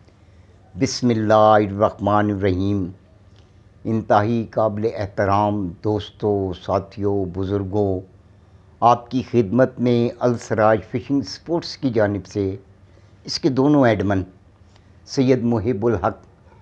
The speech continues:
और सैयद नजीबुल हक की जानिब से और मुझ खाकसार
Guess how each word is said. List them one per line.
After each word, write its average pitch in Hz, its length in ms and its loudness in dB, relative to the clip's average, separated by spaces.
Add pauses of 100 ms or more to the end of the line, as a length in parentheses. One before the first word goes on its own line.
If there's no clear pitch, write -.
(160)
और 95 100 0
सैयद 120 380 0
नजीबुल 107 460 -2
हक 113 260 -2
की 127 100 -2
जानिब 101 380 0
से 92 260 -2 (440)
और 104 140 2
मुझ 113 220 2
खाकसार 104 680 2